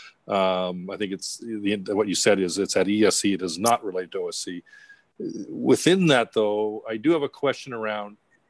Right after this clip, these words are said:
your, or your team reporting any relationships of influence or conflict. I've been around other independent assessment, uh, uh,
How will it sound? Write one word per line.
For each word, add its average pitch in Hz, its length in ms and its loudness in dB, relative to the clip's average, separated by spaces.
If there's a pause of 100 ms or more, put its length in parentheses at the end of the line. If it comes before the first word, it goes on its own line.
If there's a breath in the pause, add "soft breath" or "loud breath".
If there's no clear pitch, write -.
(120)
your, 123 460 -4
or 117 340 -6
your 117 220 -4
team 107 680 -6 (480 soft breath)
reporting 123 720 0 (140)
any 120 560 -4 (880)
relationships 131 1200 4 (100)
of 110 420 2
influence 165 720 -2 (360)
or 123 140 2
conflict. - 580 -2 (760)
I've 110 120 -2
been 120 100 2
around 113 220 4
other 117 200 6
independent 104 540 -2
assessment, 107 540 0 (220)
uh, 101 760 -4
uh, 104 40 -4